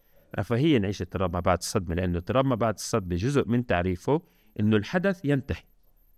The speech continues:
وإحنا مش عم ينت-، عنا الأحداث ما عم تنتهي، ما عم تنتهي. أعطيك مثال ل-، آه، كيف ال-، ال-، الت-، ال-، آم،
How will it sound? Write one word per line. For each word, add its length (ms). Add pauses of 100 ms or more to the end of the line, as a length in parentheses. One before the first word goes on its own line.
(200)
وإحنا 220
مش 200
عم 180
ينت-، 220
عنا 280
الأحداث 380
ما 100
عم 140
تنتهي، 360 (720)
ما 100
عم 140
تنتهي. 380 (480)
أعطيك 280
مثال 520
ل-، 40
آه، 540
كيف 360
ال-، 180
ال-، 280
الت-، 260
ال-، 400
آم، 540